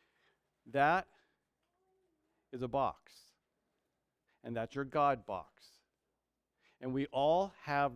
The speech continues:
them. Just like Abram. And just like Abram, our God boxes are all very much too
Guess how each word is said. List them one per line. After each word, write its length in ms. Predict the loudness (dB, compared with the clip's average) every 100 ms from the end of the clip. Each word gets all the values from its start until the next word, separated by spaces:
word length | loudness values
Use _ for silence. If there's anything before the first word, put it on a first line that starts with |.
| -6
them. 180 | -10 -10 -16 _ _ _ _ _ _ _ _ _ _ _ _ _ _ _ _ _ _
Just 300 | -8 -6 -4
like 200 | -2 -2 -4 -6
Abram. 360 | -4 -6 -12 -20 _ _ _ _ _ _ _ _ _ _ _ _
And 120 | -12
just 280 | -6 -4 -2
like 260 | 0 -2 -2
Abram, 440 | -4 -2 -4 -8 -10 -4
our 200 | -2 -2
God 360 | -2 0 0
boxes 540 | 0 -2 -2 -10 -12 -10
are 220 | -12 -8
all 480 | -4 -2 0 -4 -8 _ -16
very 360 | -6 -2 -2 -2
much 580 | -2 0 -2 -4 -12 -20 _ _
too 440 | -12 -6 -4 -6